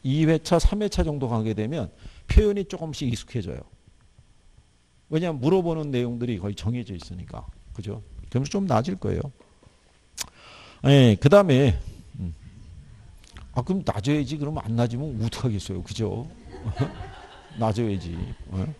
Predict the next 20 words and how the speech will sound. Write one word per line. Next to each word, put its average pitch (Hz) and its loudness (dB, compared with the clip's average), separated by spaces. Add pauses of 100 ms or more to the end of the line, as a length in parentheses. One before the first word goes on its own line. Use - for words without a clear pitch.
(640)
자, 120 10
십육 208 6
번에 175 10
가시면 127 8
시장의 170 8
균형에 151 6
관한 123 8
설명 110 6
중에서 98 4
가장 151 8
옳은 147 6
거를 131 4
물어봤어요. 82 2 (560)
일 156 10
번에 190 8
보면 123 6
수요와 185 8
공급이 147 4
동일하게 143 6
증가하죠. 123 0